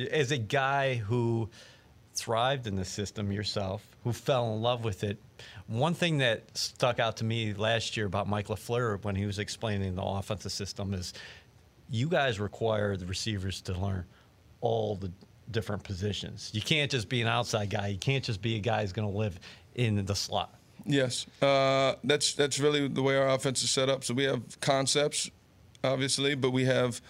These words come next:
Speaker 2: formations, and we have a whole bunch of formations. So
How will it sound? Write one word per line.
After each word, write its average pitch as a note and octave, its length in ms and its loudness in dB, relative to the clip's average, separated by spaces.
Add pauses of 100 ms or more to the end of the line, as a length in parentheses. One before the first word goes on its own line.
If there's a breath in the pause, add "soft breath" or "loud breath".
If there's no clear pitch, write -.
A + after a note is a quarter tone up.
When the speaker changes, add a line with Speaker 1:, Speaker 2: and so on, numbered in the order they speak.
(140 loud breath)
Speaker 2:
formations, C#3 760 0
and B2 500 2 (480 loud breath)
we C3 100 4
have B2+ 100 4
a B2 140 4
whole D3+ 220 4
bunch D#3+ 260 4
of C3 100 -2
formations. B2 680 2
So C3 180 2